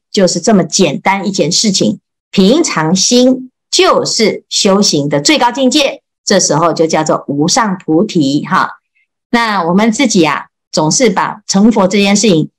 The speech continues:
先想到三大阿僧祇劫以后，那你自己把它设到那么远做什么？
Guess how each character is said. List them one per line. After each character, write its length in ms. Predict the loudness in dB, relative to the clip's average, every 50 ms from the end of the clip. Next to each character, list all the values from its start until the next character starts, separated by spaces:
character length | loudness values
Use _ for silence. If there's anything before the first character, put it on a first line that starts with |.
| -8
先 220 | -2 0 2 2 2
想 260 | 2 -2 -4 -4 -2
到 200 | -2 -2 -2 -4 -8 -18 _
三 340 | -10 -4 -2 -2 -2 -2 -2
大 160 | 0 0 0
阿 220 | 2 0 0 -2
僧 200 | 0 0 0 0
祇 200 | 0 0 0 -2
劫 240 | 0 2 0 0 2 4
以 180 | 2 4 4
后， 420 | 4 4 4 4 2 2 0 -6 -14 _ _ _ _ _ _
那 120 | -2 -2 0
你 120 | 0 -2
自 160 | 0 0 0
己 180 | 0 2 2 0
把 240 | 2 0 0 0 0
它 80 | 0
设 220 | 0 2 2 2 2
到 120 | 4 2
那 100 | 2 2
么 100 | 0 0
远 240 | 0 0 -2 -2 0
做 160 | 0 0 0
什 160 | 0 -2 -2
么？ 160 | -4 -6 -6